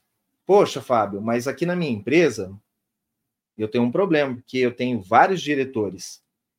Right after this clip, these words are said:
e, e aqui eles querem que pelo menos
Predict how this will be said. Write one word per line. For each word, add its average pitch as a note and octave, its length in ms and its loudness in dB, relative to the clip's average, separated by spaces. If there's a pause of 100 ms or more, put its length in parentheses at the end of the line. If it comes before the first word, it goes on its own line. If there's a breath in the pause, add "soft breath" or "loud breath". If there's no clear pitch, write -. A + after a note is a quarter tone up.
(160)
e, A2 680 0 (960)
e B2 100 2
aqui C#3 200 2
eles F3+ 220 -4
querem C#3+ 440 -2
que F3 240 -6
pelo E3 260 0
menos D#3 540 -6